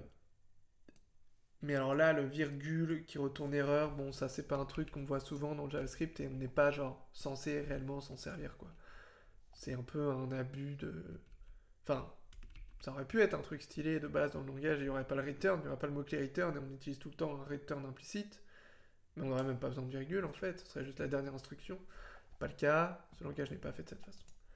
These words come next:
Donc voilà. Donc, euh, là, je l'ai fait avec await. Si jamais on n'avait pas await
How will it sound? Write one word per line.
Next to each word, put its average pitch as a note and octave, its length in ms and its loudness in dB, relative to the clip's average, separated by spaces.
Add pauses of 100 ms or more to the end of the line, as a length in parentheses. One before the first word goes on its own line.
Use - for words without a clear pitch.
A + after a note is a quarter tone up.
(480)
Donc D3 80 -2
voilà. C3+ 260 6 (2750)
Donc, F#3 280 8 (140)
euh, C3+ 280 6
là, E3 200 10
je D#3+ 60 2
l'ai C#3+ 80 6
fait C#3+ 120 6
avec C#3 220 4
await. F3 320 6
Si - 260 -6
jamais D3 180 2
on C#3+ 80 2
n'avait C3+ 220 0
pas D3+ 160 6
await D3 180 8